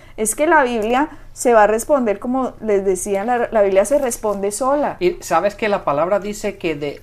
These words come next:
Speaker 2: ah, de, ah, de dos o tres, ah, escrituras, ¿verdad?
Speaker 1: De dos o tres testigos se
Speaker 2: Testigos,
Speaker 1: resuelva.
Speaker 2: o sea, toda la palabra está, est-, está establecida. Y, y aquí
Speaker 1: Resuelve
Speaker 2: está
Speaker 1: todo
Speaker 2: claro
Speaker 1: asunto.
Speaker 2: que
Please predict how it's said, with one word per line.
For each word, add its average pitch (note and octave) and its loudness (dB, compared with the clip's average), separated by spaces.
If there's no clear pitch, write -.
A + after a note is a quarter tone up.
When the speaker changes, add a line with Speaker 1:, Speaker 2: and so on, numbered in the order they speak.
Speaker 2:
ah, D3 0
de, D3 -10
ah, D#3+ 0
de D3 -6
dos G#3 -2
o E3+ -2
tres, F3+ -4
ah, C#3+ -2
escrituras, C#3+ -4
¿verdad? C3+ -2
Speaker 1:
De G3 4
dos G3 0
o A#3 -10
tres A#3 -4
testigos A3 -4
se F3 2
Speaker 2:
Testigos, E3 0
Speaker 1:
resuelva. G3 -2
Speaker 2:
o - -4
sea, D#3 0
toda F3+ 4
la G3+ 0
palabra D3+ 0
está, - -12
est-, D#3+ -6
está C#3+ -10
establecida. E3 -6
Y, E3+ -2
y D#3 -2
aquí C#3 -2
Speaker 1:
Resuelve D#3 -2
Speaker 2:
está F#3 -2
Speaker 1:
todo - -
Speaker 2:
claro A#3 0
Speaker 1:
asunto. G3+ -12
Speaker 2:
que F3+ -2